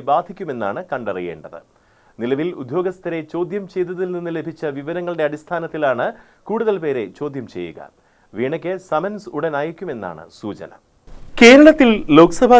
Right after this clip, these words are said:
തെരഞ്ഞെടുപ്പ് നടക്കുന്ന ഇരുപത്തിയാറിന് മുൻപോ ശേഷമോ എപ്പോഴാകും വീണ വിജയനെ ചോദ്യം ചെയ്യുക എന്നതാണ് നിർണായകം. വീണ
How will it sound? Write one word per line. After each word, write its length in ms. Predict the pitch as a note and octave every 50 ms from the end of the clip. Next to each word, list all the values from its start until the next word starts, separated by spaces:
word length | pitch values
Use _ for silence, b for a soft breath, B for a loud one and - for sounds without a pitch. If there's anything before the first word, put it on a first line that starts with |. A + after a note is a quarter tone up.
| A3+ A3+
തെരഞ്ഞെടുപ്പ് 280 | G#3+ G#3+ G3+ F#3 F#3+ F#3
നടക്കുന്ന 340 | F3+ E3+ F3+ E3+ D3+ D3 C#3+ C3
ഇരുപത്തിയാറിന് 640 | D3 D#3+ F#3 F#3 G3+ F#3+ F3+ F3 E3 D#3 D3 C#3 B2+ B2
മുൻപോ 280 | C3 D3 E3 E3+ F#3 G#3 G#3 F#3+ - -
ശേഷമോ 420 | C3+ C#3+ D3+ - C#3 B2+ B2 A2+ E3 A3 b b b b b b b E3 F3
എപ്പോഴാകും 520 | F3 - C#4 C#4+ C#4 B3+ A#3 G3+ E3+ E3+ E3+ - - B2
വീണ 180 | C3+ D3 D#3+ G3+ A3+ G#3+
വിജയനെ 380 | G#3 E3 F3 F3+ E3+ D3+ C#3+ C#3+ C3+ - D3
ചോദ്യം 280 | D3 C#3+ D3 G3+ G#3 G#3 F#3 F#3+
ചെയ്യുക 280 | G3 A3 A3+ A#3+ A3+ G#3 F3+
എന്നതാണ് 400 | D#3+ D3+ C3+ A#2+ A2 G#2+ C#3 G#3 A#3+ A3+ C#3 B2+
നിർണായകം. 480 | B2+ A#2+ A#2+ A#2 G#2+ G2+ G2 G#2+ G#2 - - - b b b b b b b b b b b b b E3
വീണ 200 | A3+ B3+ C#4